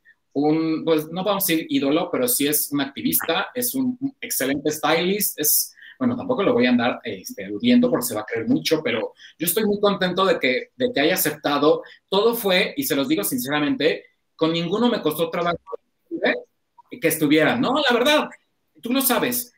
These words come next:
fue tan rápido y fue súper orgánico. Los chats son medio pendejas, para eso sí, para, para esta parte de la tecnología, pero, eh, <laughs> debemos decir que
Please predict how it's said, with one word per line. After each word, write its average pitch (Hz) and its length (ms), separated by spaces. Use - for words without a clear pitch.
fue 226 140
tan 254 240
rápido 233 720
y 156 80
fue 196 180
súper 240 360
orgánico. 180 720
Los 180 220
chats - 540
son 269 240
medio 285 220
pendejas, 190 500
para 175 180
eso 175 120
sí, 185 160
para, 160 400
para 160 160
esta 185 220
parte 180 260
de 151 120
la 127 140
tecnología, 170 800
pero, 220 540
eh, 131 260
<laughs> 143 400
debemos - 100
decir 151 360
que 156 240